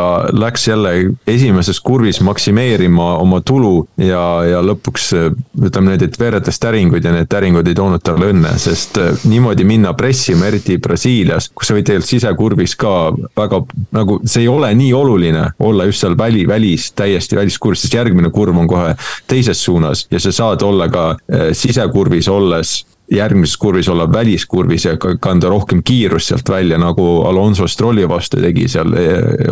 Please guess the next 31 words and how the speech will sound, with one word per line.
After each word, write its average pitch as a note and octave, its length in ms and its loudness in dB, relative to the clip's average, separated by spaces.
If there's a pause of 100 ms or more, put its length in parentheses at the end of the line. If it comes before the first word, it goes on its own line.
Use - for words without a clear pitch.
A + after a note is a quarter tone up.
(180)
stardis. F#2 560 0
Nii F#2+ 60 2
et - 160 -6 (500)
see G#2 220 0
ei A2+ 80 2
olnud B2 260 2
nagu F2+ 220 0 (340)
otseselt G#2+ 560 0
mitte G2 320 0
kuidagi G#2 300 2 (100)
vajalik F#2+ 600 -2 (180)
minna G#2 400 2
nüüd E2 320 0
ja E2+ 80 2
mingi F2 240 4
hull F2+ 640 2 (260)
nagu F2 240 0
sihuke, - 220 -2 (100)
see F#2 140 2
nurk A#2+ 320 2
või F2 100 -2
kurv G#2 320 2
avada D#2 400 0
endale, D#2 320 2
nii G2 140 0
et, - 400 -4 (720)
ja - 80 0
see G#2 160 0 (400)
alati A2 320 -2
stardis A#2+ 460 -2
sa - 20 0